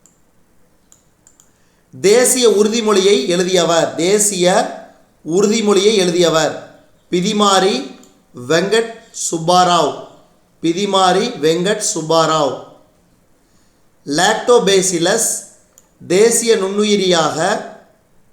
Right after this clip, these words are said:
ஏற்றுக்கொள்ளப்பட்ட ஆண்டு இரண்டாயிரத்தி பனிரெண்டு.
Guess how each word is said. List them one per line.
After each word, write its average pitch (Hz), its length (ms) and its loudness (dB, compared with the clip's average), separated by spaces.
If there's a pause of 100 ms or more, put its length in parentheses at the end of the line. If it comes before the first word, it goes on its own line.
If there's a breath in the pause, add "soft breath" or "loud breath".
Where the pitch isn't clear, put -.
(1700)
ஏற்றுக்கொள்ளப்பட்ட 202 840 0
ஆண்டு 180 720 0 (840)
இரண்டாயிரத்தி 202 1040 -2
பனிரெண்டு. 165 800 -2